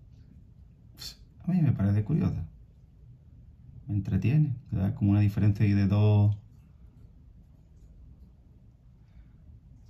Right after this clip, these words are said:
de dos partes de la hoja. Le da un toque así un poco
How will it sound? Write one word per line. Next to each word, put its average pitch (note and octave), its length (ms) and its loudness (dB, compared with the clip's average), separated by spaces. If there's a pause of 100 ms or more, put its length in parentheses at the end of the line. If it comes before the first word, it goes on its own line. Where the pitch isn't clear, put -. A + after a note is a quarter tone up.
(460)
de G2+ 80 -2
dos G2+ 140 0
partes G#2 300 -2
de G2+ 60 4
la G#2 100 2
hoja. A#2+ 280 2 (840)
Le - 60 -10
da G2 80 -8
un G2 140 -6
toque F#2+ 220 -2
así F#2+ 180 2
un F#2 120 0
poco F#2 840 -2